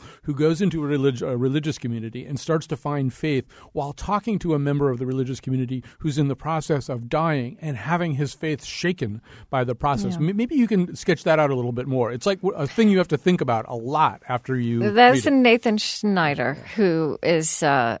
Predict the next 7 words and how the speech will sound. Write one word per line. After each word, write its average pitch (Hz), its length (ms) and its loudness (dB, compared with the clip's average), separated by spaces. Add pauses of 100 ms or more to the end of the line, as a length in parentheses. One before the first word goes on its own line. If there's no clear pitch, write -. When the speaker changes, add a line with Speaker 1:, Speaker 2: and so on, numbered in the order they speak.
Speaker 2:
a 180 80 4
millennial 160 880 0
who, 156 500 -2 (160)
you 214 140 2
know, 156 220 6
okay, 202 240 4
so, 220 260 6